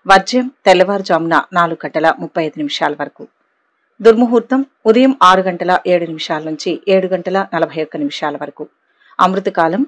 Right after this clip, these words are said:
మధ్యాహ్నం రెండు గంటల ముప్పై ఎనిమిది నిమిషాల నుంచి నాలుగు గంటల పదకొండు నిమిషాల వరకు. రాహుకాలం ఉదయం తొమ్మిది గంటల నుంచి పది గంటల ముప్పై నిమిషాల వరకు. సూర్యోదయం ఉదయం ఐదు గంటల యాభై మూడు నిమిషాలకు.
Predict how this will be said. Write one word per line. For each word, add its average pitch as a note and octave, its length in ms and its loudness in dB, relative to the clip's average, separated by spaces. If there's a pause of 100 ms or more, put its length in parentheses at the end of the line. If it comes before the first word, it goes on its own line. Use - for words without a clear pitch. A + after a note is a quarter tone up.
(140)
మధ్యాహ్నం A#3 460 2
రెండు E3+ 200 -2
గంటల E3 420 2
ముప్పై E3+ 220 -8
ఎనిమిది D3+ 220 -8
నిమిషాల D3+ 380 -4
నుంచి D3+ 380 -4 (100)
నాలుగు D#3+ 340 -4
గంటల D#3 280 -6 (100)
పదకొండు E3 340 -4
నిమిషాల C#3+ 460 -8
వరకు. C#3+ 260 -16 (680)
రాహుకాలం E3+ 680 2 (100)
ఉదయం G#3 260 0
తొమ్మిది D#3+ 320 -2
గంటల D#3 300 -6
నుంచి D3+ 280 -6
పది F3+ 280 0
గంటల D#3 380 -4
ముప్పై E3 260 -6
నిమిషాల D#3 460 -6
వరకు. - 280 -16 (540)
సూర్యోదయం F3 640 0 (120)
ఉదయం G#3 400 0
ఐదు E3+ 240 -2
గంటల D3+ 320 -2 (120)
యాభై E3+ 300 2
మూడు D3 200 -6
నిమిషాలకు. D3 600 -8